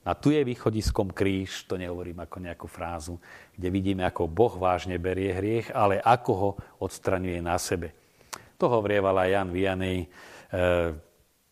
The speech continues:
či kňazom, ale aj tým, ktorí prichádzali za ním. A keď bol rok kňazov, pápež Benedikt vyhlásil, tak sa odvolával na túto, e, na túto často opakovanú myšlienku svätého Jána Vianejho. E,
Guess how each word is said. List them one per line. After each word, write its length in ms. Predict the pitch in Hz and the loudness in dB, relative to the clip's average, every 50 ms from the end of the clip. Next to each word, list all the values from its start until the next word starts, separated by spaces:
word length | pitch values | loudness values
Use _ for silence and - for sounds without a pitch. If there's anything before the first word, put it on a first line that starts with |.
| _ _ _ | _ _ _
či 160 | - - 101 | -4 -4 -4
kňazom, 560 | - - - 90 92 92 95 92 101 98 95 | -4 -2 0 4 6 6 6 6 2 0 2
ale 300 | 95 90 90 90 90 90 | 2 2 2 2 0 0
aj 80 | 85 - | -2 -4
tým, 120 | 95 87 85 | -8 -10 -8
ktorí 240 | - 95 90 90 87 | -6 -2 -2 -2 -2
prichádzali 580 | - - 92 - - 95 90 87 92 87 90 92 85 | 0 -2 -2 0 2 2 2 2 2 0 2 0 0
za 100 | 87 90 90 | 0 -2 -2
ním. 240 | 92 95 95 95 107 | -2 -2 -2 -2 0
A 320 | 104 98 92 90 90 85 - - - - - _ - | 0 2 2 0 0 -4 -8 -16 -20 -20 -20 _ -10
keď 100 | 87 82 80 | -8 -4 -2
bol 160 | 87 87 85 78 - - | 0 0 0 -2 -4 -6
rok 260 | - 87 87 - - | -4 -2 -2 -4 -4
kňazov, 380 | - 87 90 90 85 92 92 95 | -4 -2 -2 0 0 0 0 0
pápež 320 | 87 87 85 - 95 85 | -2 -4 -4 -4 -4 -6
Benedikt 480 | 80 82 90 90 90 85 87 90 82 85 | -4 -4 -4 -4 -4 -4 -6 -6 -6 -6
vyhlásil, 560 | 87 80 78 87 87 90 - - - 87 85 | -6 -4 -2 0 0 0 -2 -2 -6 -8 -8
tak 240 | - 82 - - - | -8 -10 -10 -12 -14
sa 240 | - - - - 90 | -12 -4 -4 -2 -2
odvolával 560 | 90 87 90 110 117 95 85 87 87 87 87 | -2 -4 -2 -2 -2 0 0 0 0 0 0
na 160 | 85 85 82 | 0 -4 -4
túto, 320 | - 87 85 - 92 85 - - - - - - - - - - | -6 -8 -8 -6 -8 -8 -8 -14 -20 -20 -20 -20 -20 -20 -10 -6
e, 80 | 98 87 85 85 85 82 87 87 87 85 85 | -2 0 0 2 2 0 0 -2 -2 -4 -4
na 160 | 82 82 85 82 | -4 -4 -6 -6
túto 320 | - - 90 82 - 87 | -6 -6 -8 -6 -6 -8
často 560 | 82 - 98 90 - - - 92 90 90 87 | -4 -2 -2 -2 -2 -2 -2 0 0 0 0
opakovanú 560 | - 92 85 - - 95 92 92 90 90 90 | -2 -4 -4 -2 -2 0 0 0 0 -2 -4
myšlienku 480 | 87 87 85 - - 95 92 87 - - | -4 -6 -6 -6 -6 -4 -6 -4 -6 -6
svätého 400 | 95 - - 92 85 - 101 85 | -8 -6 -6 -6 -4 -2 -2 0
Jána 340 | 90 90 92 92 92 95 95 90 | 2 2 2 0 0 0 0 0
Vianejho. 640 | 95 95 95 95 92 95 95 95 92 92 104 117 | 2 0 0 0 -2 -2 -2 0 0 0 0 0
E, 20 | 113 | -2